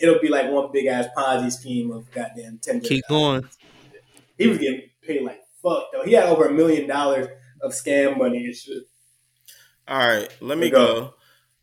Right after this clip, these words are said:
Speaker 3: Because any woman that fell for that, like, you deserve what you got. You gotta be, you gotta be a,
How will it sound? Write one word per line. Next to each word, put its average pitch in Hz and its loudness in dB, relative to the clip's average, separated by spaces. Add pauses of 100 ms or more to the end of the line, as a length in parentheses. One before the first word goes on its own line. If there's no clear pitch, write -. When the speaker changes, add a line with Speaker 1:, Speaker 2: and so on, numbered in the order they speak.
(220)
Speaker 3:
Because 127 0
any 160 -2
woman 147 -4
that 123 -2
fell 139 -4
for 131 -4
that, 131 -2
like, 107 -2
you 131 -6
deserve 117 -4
what 110 -6
you 120 -10
got. 104 -4
You 117 -10
gotta 113 -4
be, 113 -10
you 139 -8
gotta 151 2
be 127 -4
a, 107 -6